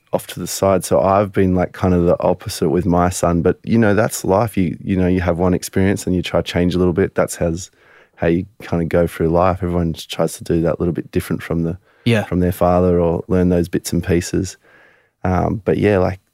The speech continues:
Speaker 1: took, took my s-, son to Splendor last year. It's my first time to Splendor
Speaker 2: Right.
Speaker 1: in my whole life. And
Speaker 2: Ever?
Speaker 1: Ever.
Speaker 2: So you need to understand the connection. Your wife is a rock star, let's
Speaker 1: Yeah.
Speaker 2: be honest. Your
Speaker 1: Yeah.
Speaker 2: wife's name is?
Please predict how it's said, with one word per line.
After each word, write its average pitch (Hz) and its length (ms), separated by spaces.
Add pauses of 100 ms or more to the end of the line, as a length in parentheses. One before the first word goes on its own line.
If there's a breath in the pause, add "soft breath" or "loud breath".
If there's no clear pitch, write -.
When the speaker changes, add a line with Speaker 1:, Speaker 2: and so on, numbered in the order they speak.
Speaker 1:
took, - 200 (300)
took - 180
my 90 100
s-, - 140 (200)
son 87 260
to 87 60
Splendor 90 580 (100)
last 90 340
year. 92 140
It's - 160
my 92 120
first 95 420
time 87 240
to 82 60
Splendor 82 500 (240 soft breath)
Speaker 2:
Right. 131 320
Speaker 1:
in 87 80
my 85 160
whole 87 220
life. 82 420 (540 loud breath)
And - 140
Speaker 2:
Ever? - 140 (320)
Speaker 1:
Ever. 90 300
Speaker 2:
So 147 120
you 160 100
need 175 120
to 156 80
understand 120 400
the 113 120
connection. 110 440
Your 123 160
wife 117 260
is 107 80
a 104 60
rock 101 200
star, 104 300 (100)
let's 107 180
Speaker 1:
Yeah. 87 60
Speaker 2:
be 104 80
honest. 113 260
Your 123 120
Speaker 1:
Yeah. 120 80
Speaker 2:
wife's 120 180
name 113 240
is? 202 220